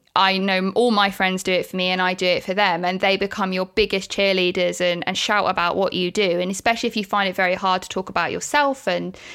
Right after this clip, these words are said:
sell yourself, 'cause it always feels a little bit awkward, um,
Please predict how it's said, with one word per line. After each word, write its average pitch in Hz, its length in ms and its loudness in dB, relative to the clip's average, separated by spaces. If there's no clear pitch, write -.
sell 262 300 2
yourself, 262 580 2
'cause 208 160 -6
it 190 140 -2
always 214 300 0
feels 190 180 -2
a 190 60 -2
little 190 240 -2
bit 180 280 -2
awkward, 269 680 0
um, 220 540 2